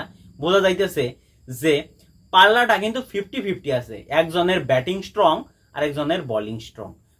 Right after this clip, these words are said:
মানে পাল্লাটা খুব ফিফটি ফিফটি আছে। যদি সুনীল নারিন দশটা ওভার খেলে যায়, তাহলে কিন্তু তাদের যে মানে পাল্লাটা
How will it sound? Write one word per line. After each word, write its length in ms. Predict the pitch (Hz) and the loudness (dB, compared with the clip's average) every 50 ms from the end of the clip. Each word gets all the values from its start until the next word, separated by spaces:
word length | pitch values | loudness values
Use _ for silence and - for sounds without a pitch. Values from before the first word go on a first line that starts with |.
| _ - | _ -6
মানে 120 | 135 156 160 - | -4 -4 -2 2
পাল্লাটা 380 | 170 165 180 196 202 190 190 202 208 - | 2 2 2 2 0 0 0 -2 -4 -4
খুব 100 | 220 214 - | -8 -8 -8
ফিফটি 240 | - 170 165 165 208 190 | -10 -14 -12 -10 -10 -10
ফিফটি 200 | 147 127 - 135 120 | -10 -10 -10 -10 -10
আছে। 120 | 113 113 120 117 | -10 -10 -12 -10
যদি 220 | - 202 185 226 233 269 277 - - _ _ _ - | -8 -8 -6 -6 -8 -10 -12 -16 -20 _ _ _ -12
সুনীল 300 | - 170 180 202 226 233 240 | -8 -4 -2 -2 -2 2 4
নারিন 280 | 240 233 226 233 214 165 127 - _ _ _ _ _ _ _ _ _ - | 4 4 4 4 0 -2 -6 -10 _ _ _ _ _ _ _ _ _ 0
দশটা 300 | 160 170 190 - - 185 165 | 0 0 0 2 2 2 4
ওভার 180 | 147 165 175 - - | 6 4 4 2 0
খেলে 240 | 160 156 156 165 156 139 123 | -4 0 2 2 2 0 -2
যায়, 200 | 113 98 92 90 - _ _ _ _ _ - | -6 -6 -8 -10 -16 _ _ _ _ _ -6
তাহলে 200 | - 135 143 156 156 170 | -4 -2 -2 -2 -2 -4
কিন্তু 220 | 180 180 180 226 269 - - _ _ _ _ _ _ - | -4 -4 -4 -4 -6 -6 -10 _ _ _ _ _ _ -8
তাদের 280 | 117 127 131 170 180 175 160 | -6 -2 0 0 0 0 0
যে 80 | 190 196 190 190 - _ _ _ _ _ _ _ | 0 -2 -2 -4 -8 _ _ _ _ _ _ _
মানে 220 | 127 127 131 131 135 135 - | -6 -4 -2 -2 -2 0 2
পাল্লাটা 460 | 170 180 190 202 214 208 208 180 143 | 4 4 6 6 6 6 4 2 0